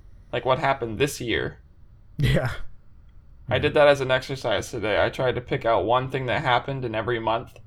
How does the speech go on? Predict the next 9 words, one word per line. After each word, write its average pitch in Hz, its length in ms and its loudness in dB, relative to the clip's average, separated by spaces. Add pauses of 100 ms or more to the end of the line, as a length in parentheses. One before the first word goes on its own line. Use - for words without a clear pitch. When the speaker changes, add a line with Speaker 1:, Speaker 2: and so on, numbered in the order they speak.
Speaker 1:
this - 220 -8
year. 110 380 -2 (540)
Speaker 2:
Really? 135 500 0 (840)
Speaker 1:
And 160 260 0
I 123 140 6
Speaker 2:
Interesting. - 80 0
Speaker 1:
couldn't 156 360 -2
get 139 240 0
past - 640 -2